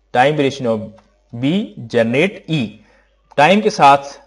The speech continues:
जो वेरिएशन है मैग्नेटिक फील्ड की, वो इलेक्ट्रिक फील्ड को जनरेट करती है। और ये basically जो है, it summarizes, it summarizes Faraday's law of electromagnetic induction। जो Faraday's law of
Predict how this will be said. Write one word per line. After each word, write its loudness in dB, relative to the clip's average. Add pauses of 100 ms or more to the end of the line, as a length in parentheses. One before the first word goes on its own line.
(220)
जो -10
वेरिएशन 0
है -2
मैग्नेटिक -2
फील्ड -10
की, -10 (260)
वो -4
इलेक्ट्रिक -2
फील्ड -8
को -10 (260)
जनरेट -6
करती -6
है। 4 (540)
और 6
ये 2
basically 2
जो -2
है, 4
it 2
summarizes, 2 (1200)
it -10 (380)
summarizes 0 (760)
Faraday's 4
law 6
of -10
electromagnetic -2
induction। -12 (680)
जो -8
Faraday's 4 (220)
law 6 (160)
of 4